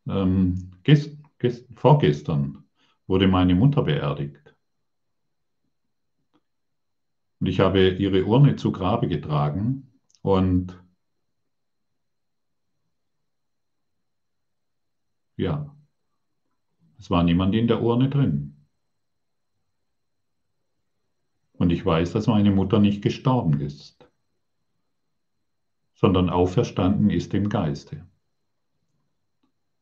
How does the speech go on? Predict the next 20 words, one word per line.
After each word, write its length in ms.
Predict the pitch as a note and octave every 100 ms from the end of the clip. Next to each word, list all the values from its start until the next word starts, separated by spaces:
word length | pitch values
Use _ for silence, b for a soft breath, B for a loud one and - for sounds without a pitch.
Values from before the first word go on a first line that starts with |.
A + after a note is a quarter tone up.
| _ _ _ _ _ _ _ _ _
Und 100 | G2+
ich 160 | F#2 F#2
sehe 240 | F#2+ F2+
es, 160 | F#2 - -
für 200 | - A2
sie 380 | - - G2+ C3+
sehe 300 | D3 B2 A#2+
ich 260 | A#2 A2 -
Gott. 420 | - - - - _ _ _ _ _ _ _ _ _ _ _ _ _ _ _ _ -
Ich 140 | -
erinnere 460 | A2 F#2+ G2 B2+ B2+
sie, 540 | - G2+ A2 B2 B2+ -
dass 180 | B2
sie 140 | - G#2+
Gott 260 | D#2+ - -
ist. 340 | C#2+ - _ - _ _ _ _ _ _ _ _
Und 140 | G#2+ F2
hierin 420 | G2+ G#2 A2 G#2
heilen 420 | F2 D#2+ F2 E2+
wir. 400 | E2 D2 C#2 -